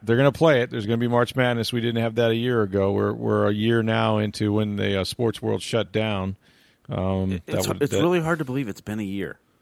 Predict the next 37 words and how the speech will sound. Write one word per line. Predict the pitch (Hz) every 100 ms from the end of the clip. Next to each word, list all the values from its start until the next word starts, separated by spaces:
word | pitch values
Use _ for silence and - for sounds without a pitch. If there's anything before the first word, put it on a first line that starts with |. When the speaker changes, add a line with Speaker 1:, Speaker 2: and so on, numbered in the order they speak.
| _ _ _ _ _ -
Speaker 1:
I | 95
know. | 107 120 117 98 - _ _ _ - -
It | 143 160
is | 277 220
and | 190
it | 156
isn't, | 147 98 87 - -
okay? | 117 110 123 117 123
But | 127 151 156
you're | 151
right. | 160 135 107
It, | 131 135
it, | 143 139 -
I | 131
mean, | 131 127 110 _ _ _ _ _ _ _ _ _ _ _ -
I | 156
guess | 185 247 233
what | 202
I | 165
remember | 147 135 143 147 120
is | 117 107 -
just, | 123 113 - - _ _
you | 139 107
know, | 101 95 101 - _ _ _ -
how | - 120
everything | 120 120 110 117 107 110 - -
so | - - 120
has | 101 113 95
dramatically | 107 101 104 107 101 95
changed. | - 113 110 -
And, | 101 104
and | 104 98 98 _ _ _ _
my | 120 113
kids | - 175 123
the | 117
other | 110
day | 107 104 101